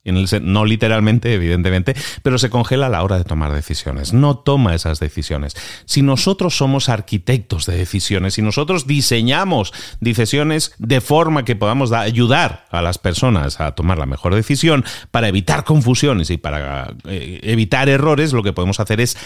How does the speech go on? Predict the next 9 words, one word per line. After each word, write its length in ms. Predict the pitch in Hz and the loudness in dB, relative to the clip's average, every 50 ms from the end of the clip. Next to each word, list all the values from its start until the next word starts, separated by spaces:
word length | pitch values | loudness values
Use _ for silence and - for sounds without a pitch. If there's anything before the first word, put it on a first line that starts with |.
| - - - _ _ _ _ | -18 -20 -20 _ _ _ _
agrupar 960 | 147 160 160 160 160 147 147 165 151 160 165 156 - - - 104 85 80 80 | 0 0 2 0 0 0 0 0 2 2 2 0 -2 -2 -2 -2 0 0 0
esas 360 | 87 90 - - 95 87 - | 0 0 0 0 -2 0 -2
opciones 680 | 92 80 - - - 143 160 156 135 135 190 196 - - _ _ _ _ _ _ | -2 -4 -4 -2 0 0 2 2 2 0 0 -2 -4 -8 _ _ _ _ _ _
en 180 | 175 190 185 160 | -4 0 0 0
grupos 440 | 127 120 110 98 80 - 87 87 92 | 2 2 0 -2 -2 -2 -6 -4 -4
más 200 | 85 80 78 - | -4 -4 -4 -6
pequeños. 600 | - 78 73 - 73 67 64 64 64 - - - _ _ _ | -8 -8 -8 -8 -10 -10 -10 -10 -12 -12 -14 -18 _ _ _
Un 200 | 190 220 233 208 | -2 0 0 0
ejemplo, 500 | - - 214 247 208 165 139 110 - | 0 2 2 2 2 2 0 0 0